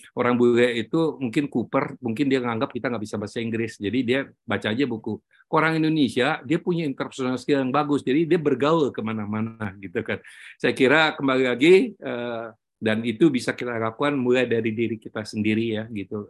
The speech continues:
eh, kakak-kakak, dan jadikanlah diri kita panutan. Jadi memang, eh, itu yang, yang saya pelajari, dan saya sering dalam pelatihan, saya coba, eh, pegang hidung gitu.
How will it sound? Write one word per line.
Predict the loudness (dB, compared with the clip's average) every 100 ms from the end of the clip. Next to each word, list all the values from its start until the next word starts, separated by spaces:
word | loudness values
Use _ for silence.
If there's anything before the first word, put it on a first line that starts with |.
| -14
eh, | -14 -10
kakak-kakak, | -10 -8 -10 -10 -4 -6 -6 _ _ _ _ _ _ -4
dan | 0 2
jadikanlah | 2 0 0 0 0 -2 -4
diri | -6 -6
kita | -8 -6 -6 -6 _ _ _ -8
panutan. | -6 -6 -8 -10 -12 -18
Jadi | -14 -10 -6 -6
memang, | -6 -6 -6 -8 -14 -16
eh, | -12 -12 -12
itu | -10 -6 -6 -8 _ _ _ -12
yang, | -10 -10 -10
yang | -12 -12
saya | -8 -8
pelajari, | -6 -6 -6 -4 -4 -4
dan | -4 -6
saya | -6 -6
sering | -4 -4 -4
dalam | -4 -6
pelatihan, | -8 -8 -6 -6 -8
saya | -12 -10
coba, | -8 -6 -6 -8 _ _ -14
eh, | -10 -8 -6
pegang | 0 2 6 8
hidung | 10 10 8 2
gitu. | -4